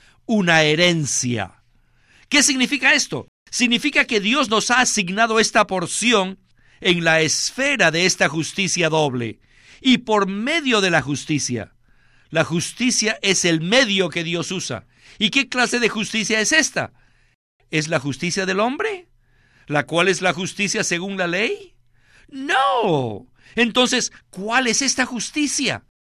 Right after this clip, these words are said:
Es la justicia de Dios, la cual es la justicia de Cristo. Esto claramente nos indica que hubo un cambio dispensacional. La dispensación cambió. Dios bendijo a las personas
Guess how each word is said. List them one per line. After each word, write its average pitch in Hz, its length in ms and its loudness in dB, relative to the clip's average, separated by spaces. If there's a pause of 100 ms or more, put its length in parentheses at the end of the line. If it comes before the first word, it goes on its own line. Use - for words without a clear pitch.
(220)
Es 226 200 4
la 247 120 4
justicia 214 680 0
de 247 140 0
Dios, 277 560 2 (260)
la 175 180 2
cual 190 240 2
es 190 100 0
la 214 120 4
justicia 180 680 0
de 156 180 0
Cristo. - 760 0 (760)
Esto 214 400 2
claramente 240 680 2
nos 240 200 0
indica 180 640 -2 (360)
que 165 160 2
hubo 233 280 4
un 220 160 0
cambio 202 420 2
dispensacional. 180 1300 0 (360)
La 214 240 4
dispensación 220 1400 0
cambió. 233 1000 0 (840)
Dios 214 320 -2
bendijo 202 360 0
a 208 40 0
las - 140 -2
personas 143 800 -4